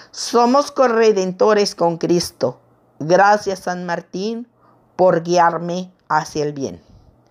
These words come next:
Padre nuestro que estás en el cielo, santificado sea tu nombre. Venga a nosotros tu reino.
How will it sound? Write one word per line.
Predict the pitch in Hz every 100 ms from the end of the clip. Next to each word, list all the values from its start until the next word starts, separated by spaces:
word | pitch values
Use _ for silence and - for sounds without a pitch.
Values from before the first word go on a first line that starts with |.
| _ _ _ - _ _ -
Padre | 226 262 269
nuestro | 269 262 254 - 175 165
que |
estás | 180 - - 190 202
en | 196
el | 190
cielo, | - 196 190 156 - _ _ _ _
santificado | - - 226 226 269 254 247 254 233 233
sea | 220 - 196 196 196
tu | 185
nombre. | 180 180 165 123 107 - _ _ _ - -
Venga | 190 226 247 254 247
a | 220
nosotros | 196 190 196 196 190
tu | -
reino. | 170 175 180 160 113